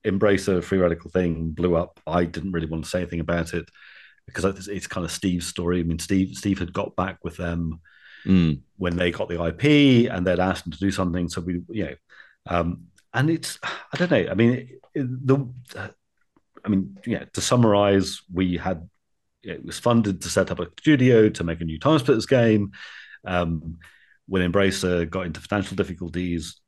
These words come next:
Speaker 1: we were part of the, the, the Night of the Long Knives, which kind of, like, going around cutting back on all of their costs and stuff.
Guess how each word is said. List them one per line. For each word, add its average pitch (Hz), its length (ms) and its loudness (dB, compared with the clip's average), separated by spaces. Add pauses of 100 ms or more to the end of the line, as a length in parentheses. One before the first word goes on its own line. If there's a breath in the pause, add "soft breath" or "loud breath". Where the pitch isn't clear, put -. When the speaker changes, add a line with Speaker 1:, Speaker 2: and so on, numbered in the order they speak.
(160)
Speaker 1:
we 85 140 -4
were 82 120 -4
part 85 260 -6
of 82 180 -10
the, 76 240 -8 (160)
the, 78 220 -12 (160)
the 76 240 -14 (280)
Night 82 360 -4
of 85 60 -14
the 85 80 -6
Long 82 200 -4
Knives, 80 460 -4 (120)
which 82 360 -12
kind 82 160 -10
of, 73 80 -12
like, 78 180 -12
going 82 220 -6
around 80 180 -8 (100)
cutting 85 280 -6
back 78 200 -8
on 90 60 -4
all 82 80 -4
of 78 80 -8
their 82 80 -8
costs - 380 -8
and - 100 -12
stuff. - 200 -14